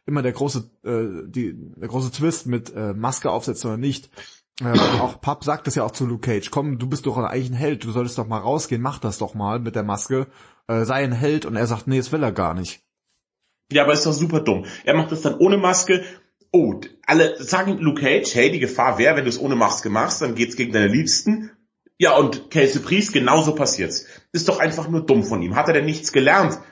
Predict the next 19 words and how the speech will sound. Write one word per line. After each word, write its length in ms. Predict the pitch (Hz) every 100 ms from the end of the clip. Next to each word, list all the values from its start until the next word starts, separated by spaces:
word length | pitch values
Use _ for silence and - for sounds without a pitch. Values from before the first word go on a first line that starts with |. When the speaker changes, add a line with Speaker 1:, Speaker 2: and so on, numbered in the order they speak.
| _
Speaker 2:
von 300 | - 127 123
den 160 | 117 107
großen 360 | 113 117 -
Helden? 420 | 110 107 98 87 -
Ja, 260 | 98 139 160 - _ _
das, 420 | 135 139 - - 117 110 - - _ _ -
der 160 | 117
Einzige, 460 | 135 196 208 165 151
der 160 | 131 127
von 120 | 127
den 40 | 113
Avengers 320 | 127 214 202
auch 200 | - -
keine 180 | 131 117
Maske 320 | 98 - 139
trägt, 380 | 131 139 170 - - _ _ _
ist 180 | 135 160
irgendwie 240 | 113 117
Thor. 600 | - 113 98 131 - -